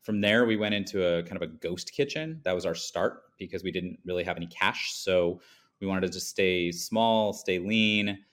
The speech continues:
um, and just, and, and not have it be, like, you know, a beautifully designed kitchen where there's a lot more pressure on us to, like,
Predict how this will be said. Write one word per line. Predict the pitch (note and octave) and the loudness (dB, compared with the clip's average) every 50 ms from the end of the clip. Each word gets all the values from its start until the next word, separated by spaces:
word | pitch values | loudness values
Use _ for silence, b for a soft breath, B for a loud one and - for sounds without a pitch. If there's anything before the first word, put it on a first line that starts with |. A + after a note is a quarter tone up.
| b b b _ - | b b b _ -6
um, | F2 F#2 F#2 F#2 F#2 F2+ F2+ F2+ F2+ F2 F2 - _ - | -4 0 0 2 2 0 0 -2 -2 -4 -8 -10 _ -10
and | F#2+ F#2 F#2 F#2 F#2 F#2 F#2 F#2 F2+ F2+ - - - | -6 -4 -2 -2 0 0 0 -2 -2 -4 -6 -8 -8
just, | F2 E2+ G2+ F#2+ - - - - - _ - | -6 -4 -4 -4 -4 -6 -8 -12 -16 _ -10
and, | G2 F#2 F2 - - | -10 -8 -8 -8 -8
and | F#2 F#2 F#2 G2 | -6 -4 -2 -2
not | G2+ G2 G2 - - | 0 0 -2 -4 -4
have | - G#2+ G2 F#2+ F#2+ | -2 -2 0 0 0
it | F2+ - - - | -2 -4 -6 -6
be, | F#2 F2+ F#2 F#2 F2 | -6 -4 -2 -2 0
like, | F2 F2 F2 E2+ E2+ F2 - - _ _ _ _ _ | 0 2 2 2 0 -2 -6 -16 _ _ _ _ _
you | G2+ G2 F2+ | -12 -8 -6
know, | E2+ F2 E2+ E2+ F2 - _ _ - | -6 -4 -6 -6 -8 -12 _ _ -10
a | G2+ | -10
beautifully | F#2+ F#2 G#2 G#2+ G#2 G2+ - - G#2+ | -10 -4 -4 -4 -4 -2 -2 -4 -4
designed | F#2 F#2+ F#2 G2+ F#2 F2+ F#2+ F2+ F2 | -2 -2 -2 -2 0 0 0 -2 -4
kitchen | - - G2 - - - G2 F#2+ F#2 F#2 F2+ | -6 -6 -6 -4 -4 -2 -2 -2 -2 -2 -2
where | F2+ F2+ F2 F2 F2 F2 | -2 -2 -2 -2 -4 -4
there's | F2 F#2+ F2+ F2+ | -6 -6 -4 -2
a | F#2 | -2
lot | F2 F2 F2 | -2 -2 -2
more | F#2 F#2 F2 | -2 -4 -4
pressure | - - - G2+ F2+ - - - F#2+ F2+ | -6 -4 0 0 0 0 -2 -4 -4 -4
on | F2 E2+ F2 | -2 -2 -2
us | F2 F2 E2+ - - - | -4 -4 -6 -8 -10 -8
to, | - F#2 | -6 -2
like, | E2+ F2 F2 F2+ F#2 - - - - | 0 0 0 0 -2 -2 -6 -8 -10